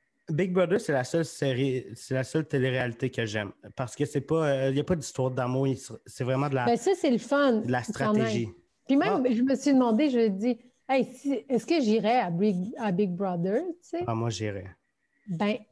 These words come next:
Speaker 2: mais avec du re-, tu sais, comme, au début, j'ai comme fait, « Ouais, ouais, j'irais », parce que c'est un peu comme Survivor, là, tu sais, comme l'affaire de même. Puis, euh...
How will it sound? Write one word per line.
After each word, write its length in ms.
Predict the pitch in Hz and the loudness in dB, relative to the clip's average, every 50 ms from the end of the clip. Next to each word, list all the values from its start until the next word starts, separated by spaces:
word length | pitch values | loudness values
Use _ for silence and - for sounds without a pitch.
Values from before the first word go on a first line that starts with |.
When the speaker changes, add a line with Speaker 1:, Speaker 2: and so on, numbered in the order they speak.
| _ _ _ _ _ _ _ _ _ _ _ - | _ _ _ _ _ _ _ _ _ _ _ 2
Speaker 2:
mais 160 | 247 240 254 | 4 4 4
avec 240 | 233 226 220 233 208 | 4 2 2 2 4
du 80 | 190 226 | 2 2
re-, 320 | 254 220 254 254 247 247 | 2 4 4 4 4 2
tu 80 | - 208 | 0 0
sais, 160 | - 311 285 | 0 0 0
comme, 200 | - 247 226 247 | 2 2 0 2
au 160 | 240 262 254 | 2 2 4
début, 180 | 208 240 226 262 | 4 4 4 4
j'ai 100 | 269 262 | 4 4
comme 160 | 254 240 190 | 2 2 2
fait, « 80 | 208 214 | 2 2
Ouais, 160 | 208 208 226 226 | 4 4 4 4
ouais, 180 | 233 240 233 208 | 4 4 4 2
j'irais », 320 | 160 208 208 196 233 208 180 | 2 2 2 2 2 2 2
parce 160 | 208 208 - | -2 -4 -2
que 100 | - 220 | -2 -4
c'est 160 | - - 240 | -2 0 0
un 80 | 220 190 | 0 0
peu 120 | - 269 | 0 0
comme 140 | - 254 214 | 2 2 0
Survivor, 760 | 202 - - 233 185 208 196 190 185 170 202 226 233 226 226 | 0 0 0 0 2 0 0 0 0 2 4 4 6 6 6
là, 160 | 214 214 208 | 4 2 0
tu 80 | 202 208 | 0 -2
sais, 80 | - 233 | -2 -2
comme 320 | 220 214 196 190 185 190 185 - _ _ _ _ _ _ _ _ | -2 -2 -2 -2 -2 -4 -6 -12 _ _ _ _ _ _ _ _
l'affaire 260 | - 196 208 - 226 220 | -4 -2 0 2 2 4
de 60 | 214 | 4
même. 320 | 202 202 220 277 294 269 - | 4 4 4 4 4 2 2
Puis, 380 | - - 208 202 196 196 190 | 2 0 2 2 4 4 2
euh... 180 | 190 185 185 | 2 0 -2